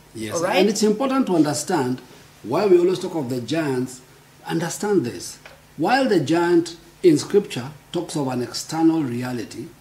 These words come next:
Speaker 1: the same Scripture shows you by the internal reality that you require to have how to deal with the giant. That tells you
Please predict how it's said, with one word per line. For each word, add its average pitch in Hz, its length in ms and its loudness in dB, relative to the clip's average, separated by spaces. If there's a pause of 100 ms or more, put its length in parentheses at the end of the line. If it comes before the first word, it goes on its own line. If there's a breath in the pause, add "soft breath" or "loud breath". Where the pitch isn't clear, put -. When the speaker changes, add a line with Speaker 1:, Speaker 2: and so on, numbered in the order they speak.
(480 loud breath)
Speaker 1:
the 151 80 -2
same 254 220 0
Scripture 160 520 -2 (120)
shows 233 540 0
you 156 200 4
by 147 240 0
the 151 200 -2
internal 240 580 0
reality 170 640 6 (440)
that 135 200 -6
you 147 100 2
require 165 380 0
to 143 120 -2
have 151 240 -4
how 151 140 -6
to 120 100 -10
deal 123 120 -4
with 117 120 -6
the 104 80 -10
giant. 113 340 -12
That 233 200 -4
tells 185 320 0
you 120 160 -2